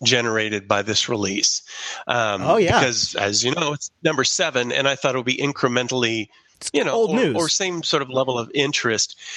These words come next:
Speaker 1: And I got more hits on my blog that first day than I have in the ten years that I've been doing that blog.
Speaker 2: Yes,
Speaker 1: So
Speaker 2: yes.
Speaker 1: it was just, it, it was not what I expected.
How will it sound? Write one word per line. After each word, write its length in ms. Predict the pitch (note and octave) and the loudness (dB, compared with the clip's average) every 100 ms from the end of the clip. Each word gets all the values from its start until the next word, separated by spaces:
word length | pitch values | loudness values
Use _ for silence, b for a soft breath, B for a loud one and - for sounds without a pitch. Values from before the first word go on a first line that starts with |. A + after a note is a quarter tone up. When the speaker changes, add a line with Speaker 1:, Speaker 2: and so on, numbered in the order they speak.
| B B | B B
Speaker 1:
And 300 | - C#3 C3 C3 | 0 2 0 0
I 140 | - E3 | 0 0
got 220 | F#3+ - | 0 0
more 440 | C3+ C#3+ E3 E3 | 2 2 2 0
hits 500 | D#3 - D3 - - - | 0 -2 0 0 0 0
on 100 | C3 | 0
my 160 | C3 B2+ | 2 2
blog 560 | A#2+ B2+ B2 B2 A#2 - _ _ _ _ _ _ | 2 2 2 0 -2 -8 _ _ _ _ _ _
that 260 | B2 A2+ - | 0 0 0
first 380 | - C3 - | 0 2 2
day 300 | B2 A#2+ A#2 | 2 2 0
than 140 | A2+ A2+ | 0 0
I 80 | A2+ | 2
have 400 | A2+ A2+ A2+ A2 | 2 2 0 0
in 80 | A#2 | 0
the 320 | G#2+ - C3 - | 0 -2 -6 -2
ten 200 | C#3+ B2 | -2 0
years 220 | A#2 G#2 | 0 0
that 80 | G#2+ | 0
I've 80 | |
been 160 | G#2 G#2 | 0 2
doing 220 | G#2+ G#2 | 2 2
that 200 | G2 F#2 | -2 -2
blog. 360 | G#2+ E2+ D#2 - - | -2 0 -2 -8 -6
Speaker 2:
Yes, 260 | B2 A#2 - | -4 -2 0
Speaker 1:
So 200 | - D3 | 0 0
Speaker 2:
yes. 80 | D3 | 0
Speaker 1:
it 40 | D#3 | 0
was 200 | C#3+ - | 0 0
just, 260 | E3 - B B _ _ _ _ | 0 -4 B B _ _ _ _
it, 140 | - E3 | -2 0
it 60 | F3 | 2
was 220 | D#3 C#3 | 2 2
not 240 | D3 E3 - | 2 2 2
what 160 | C#3+ | 2
I 140 | C3 A#2+ | 2 0
expected. 1040 | G#2+ - - - C#3 - - A2+ A2 A2+ | -2 0 -2 0 -2 0 2 2 0 -4